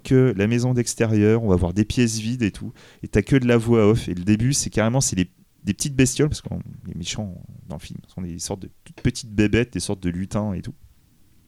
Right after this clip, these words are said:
À la fois ridicule, mais en même temps avec un visage un peu, un peu glaucasse, quoi.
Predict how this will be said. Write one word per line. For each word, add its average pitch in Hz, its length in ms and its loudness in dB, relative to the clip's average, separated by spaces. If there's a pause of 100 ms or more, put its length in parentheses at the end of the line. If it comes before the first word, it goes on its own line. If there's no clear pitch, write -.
(200)
À 110 100 4
la 127 120 6
fois 143 220 4
ridicule, 139 680 2
mais 117 240 6
en 147 100 6
même 147 220 2
temps 151 200 0
avec 110 180 0
un 107 80 2
visage 113 360 -2
un 101 100 0
peu, 95 640 -2
un 92 80 -4
peu 90 320 -2
glaucasse, 95 520 -2
quoi. 113 240 -2